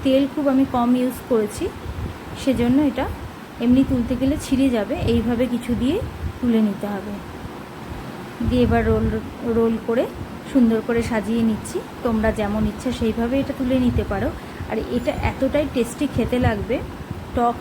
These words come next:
মিষ্টি। এটাকে ঘরে স্টোর করে দীর্ঘদিন রেখে দিতে পারো।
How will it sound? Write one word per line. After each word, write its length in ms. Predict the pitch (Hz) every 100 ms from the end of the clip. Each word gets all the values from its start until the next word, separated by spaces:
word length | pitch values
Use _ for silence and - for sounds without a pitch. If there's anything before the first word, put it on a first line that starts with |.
| 233
মিষ্টি। 340 | 233 - -
এটাকে 500 | 403 359 254 247 247 214 -
ঘরে 180 | 233 233
স্টোর 320 | 233 262 226 -
করে 200 | 240 233
দীর্ঘদিন 500 | 233 214 233 240 233
রেখে 240 | 208 -
দিতে 240 | 254 240 226
পারো। 280 | 202 196